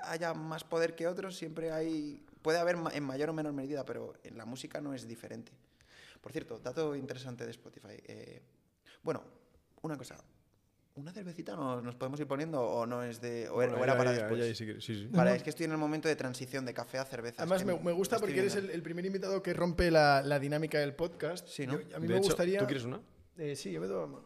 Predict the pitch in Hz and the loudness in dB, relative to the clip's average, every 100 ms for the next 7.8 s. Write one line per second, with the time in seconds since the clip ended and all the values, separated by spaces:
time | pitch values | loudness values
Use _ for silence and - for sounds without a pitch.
0 | - _ - 110 107 107 110 123 117 113 | -20 _ -16 -8 -6 -6 -8 -10 -6 -6
1 | 107 120 151 180 170 160 160 156 151 143 | -4 2 4 6 6 4 6 4 2 0
2 | 147 143 127 131 123 127 120 117 123 131 | 0 0 2 0 0 -2 -2 0 0 0
3 | 131 131 131 127 127 117 120 135 143 151 | -2 -4 -2 -4 -4 -6 -6 -4 -6 -8
4 | - - - 135 139 - - 123 135 143 | -14 -6 0 4 6 4 4 4 4 0
5 | 147 139 127 123 131 131 123 123 123 117 | -6 -8 -6 -4 -4 -4 -6 -6 -8 -6
6 | 131 139 135 123 120 113 98 - - - | -6 -6 -8 -12 -12 -12 -14 -16 -20 -20
7 | - - 151 - 101 120 113 | -16 -4 -4 -2 -6 -6 -8